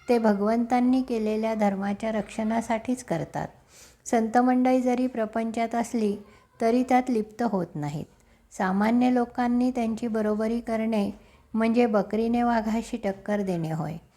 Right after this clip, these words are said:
आपली दृष्टी खराब असल्यामुळे आपल्याला चांगले दिसणे कसे शक्य आहे? जो भगवंताचे अखंड नामस्मरण करतो, त्याचीच दृष्टी चांगली असते.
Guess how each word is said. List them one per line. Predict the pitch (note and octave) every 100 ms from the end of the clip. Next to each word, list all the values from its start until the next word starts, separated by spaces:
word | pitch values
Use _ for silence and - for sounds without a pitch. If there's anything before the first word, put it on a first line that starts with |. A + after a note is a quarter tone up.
| - - _ -
आपली | F3+ - A3+
दृष्टी | A#3+ B3 A#3+ B3 A#3+
खराब | A#3+ A3+ A3
असल्यामुळे | G#3+ A3+ A3+ A#3 A#3 G#3 G#3+ - _ _ -
आपल्याला | G3+ A3+ A#3 B3
चांगले | B3 A3 F#3 G3+ A3+
दिसणे | A3+ A3 A3 A3+
कसे | B3 - C#4+
शक्य | C4 G3 - F#3
आहे? | E3+ F3 F#3+ _ _ _ _
जो | G#3+ A#3+
भगवंताचे | B3 A3+ A#3 A#3+ A#3+ A#3 B3
अखंड | A3 G#3+ A#3 A#3
नामस्मरण | A#3 G#3+ F3+ G3+ G3+ G#3+ G#3+ G#3+
करतो, | A3 B3 B3 G#3 G#3 - - - - _
त्याचीच | G#3 E3+ B3+ C4 A3+
दृष्टी | A3+ - A#3+
चांगली | A#3 E3+ D3+ D#3
असते. | D3 - - D3+ -